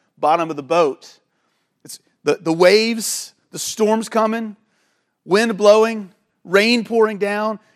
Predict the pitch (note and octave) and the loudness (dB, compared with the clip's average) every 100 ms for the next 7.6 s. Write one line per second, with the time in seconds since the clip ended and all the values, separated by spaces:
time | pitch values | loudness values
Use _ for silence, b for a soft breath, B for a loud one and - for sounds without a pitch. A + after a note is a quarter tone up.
0 | b G#3+ A3 G#3 - - A3 A#3+ A3 A#3 | b -2 -2 -4 0 0 0 -4 -2 -2
1 | D#4 C4+ G#3+ A3+ b - G3+ B3 B3 A3+ | 0 0 -2 -4 b 2 4 4 2 2
2 | G#3 A3+ - D4 G3+ - - F#3+ D3 G#2 | 4 2 0 -8 -8 -8 -4 -2 -2 -4
3 | G#2 _ _ B3 - - G3+ A3+ A#3 A3 | -12 _ _ 0 0 -6 -6 -6 -6 -8
4 | A3 A#3 G#3 - - - _ _ _ - | -6 -4 -6 -8 -18 -20 _ _ _ -2
5 | A#3+ A3 B3+ F#3 G#3 G3+ F#3+ D3+ C3+ C#3 | 0 2 0 2 2 2 0 -4 -12 _
6 | _ _ _ _ _ _ _ _ - D#3+ | _ _ _ _ _ _ _ _ -16 -12
7 | C#3 G#2+ C#3 - - | -12 -16 -20 -20 -20